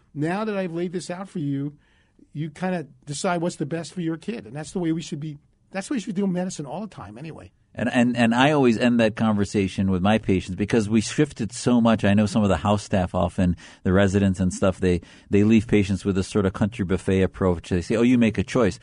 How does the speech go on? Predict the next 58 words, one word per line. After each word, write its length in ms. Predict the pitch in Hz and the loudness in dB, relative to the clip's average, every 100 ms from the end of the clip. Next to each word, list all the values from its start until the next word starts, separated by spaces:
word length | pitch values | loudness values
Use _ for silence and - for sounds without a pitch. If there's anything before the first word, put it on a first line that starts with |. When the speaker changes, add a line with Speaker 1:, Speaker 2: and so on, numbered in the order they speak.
| - - | -20 -16
Speaker 2:
Often 320 | - 190 196 214 | 0 0 2 0
families 600 | - 139 143 123 117 110 | 2 2 4 4 2 0
and 120 | 101 | -2
patients 400 | 120 113 131 123 | 0 0 -4 -2
wanna 220 | 123 165 | 0 2
be 140 | 135 117 | 0 0
told, 320 | 113 104 98 | 2 2 4
"Well, 120 | 110 | 2
what 140 | 156 | 4
would 160 | 143 113 | 2 2
you 100 | 127 | 0
do, 180 | 107 92 | 0 -2
doc?" 340 | 82 82 104 | 0 0 -2
And 100 | 117 | 0
I 60 | 135 | 0
tell 240 | 151 233 | 2 0
them, 140 | 220 - | 0 -2
I 60 | 120 | -2
say, 160 | - | -2
"This 160 | - 151 | -2 -4
is 80 | 120 | 0
what 120 | 104 | 2
I 120 | 101 | 4
would 200 | 92 78 | 2 2
do. 220 | 90 78 | 2 0
I 140 | 73 110 | 2 0
got 180 | 113 98 | 2 0
a 40 | |
vaccine. 480 | 95 92 - 101 104 | 0 -2 -2 -2 0
I 100 | 104 | 0
got 240 | 104 101 | -2 -2
a, 80 | 92 - - - | -2 -6 -20 -6
I 160 | - 113 | 2 2
did 220 | 110 107 | 4 2
the 60 | 101 | 0
procedure. 500 | 98 - 95 95 98 | -4 -4 -2 0 -2
This 160 | 107 | -2
is 60 | 101 | 0
how 120 | 98 | 4
I'd 180 | 101 98 | 4 2
treat 220 | - 101 | -2 0
my 140 | 98 | 0
cancer, 440 | 95 - 82 80 87 | -2 -2 -4 -4 -4
God 240 | 85 80 | -2 -4
forbid. 380 | - 87 104 135 - - _ | -4 -2 0 -2 -10 -20 _
But 360 | 98 120 120 - - | 0 0 0 -12 -6
this 180 | 117 113 | -4 -2
is 80 | 113 | 0
what 140 | 113 | 4
I 80 | 110 | 4
would 160 | 110 | 2
do." 160 | 107 107 | 2 0
So 160 | - 123 | 2 2
I 80 | |
think 280 | 120 180 143 | 2 0 0
that's 260 | 151 151 - | 2 0 0
the 100 | 127 | 2
ultimate 440 | 120 113 110 101 | 2 2 0 0